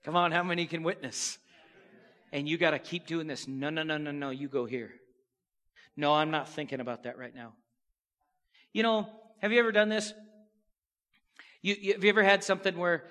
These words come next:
you know, you haven't, you say you forgot where something was located, or, or you forgot about something that had happened in your past and you were trying to remember it, but you couldn't remember it. But the moment you get down to read your Bible and pray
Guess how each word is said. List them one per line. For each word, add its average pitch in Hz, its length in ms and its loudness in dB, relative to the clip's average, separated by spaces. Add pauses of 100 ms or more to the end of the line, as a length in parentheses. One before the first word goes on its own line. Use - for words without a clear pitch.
(140)
you 170 120 -2
know, 160 240 -2 (160)
you 170 160 2
haven't, 160 200 -2 (240)
you 175 200 -12 (540)
say - 120 0
you 185 140 0
forgot 165 600 2
where 147 140 0
something 165 460 0
was 135 160 -4
located, 147 580 2
or, 135 240 2 (320)
or 156 140 2
you 151 100 -2
forgot 175 420 4
about 170 220 4
something 165 300 -4
that 160 120 2
had 151 80 2
happened 170 300 4
in 151 80 -4
your 147 120 -4
past 160 360 4
and 139 100 -8
you 143 80 -2
were 147 80 -2
trying 202 300 6
to 165 60 -2
remember 156 480 2
it, 160 120 0 (280)
but - 160 -6
you 175 40 -4
couldn't 214 280 2
remember 170 360 0
it. 147 120 -2
But 151 100 -2
the 156 80 -2
moment 208 380 2
you 190 80 -4
get 175 200 -10
down 180 260 -2
to 160 80 -6
read 170 280 -4
your 165 80 0
Bible 165 400 0
and 143 160 -6
pray 139 500 -2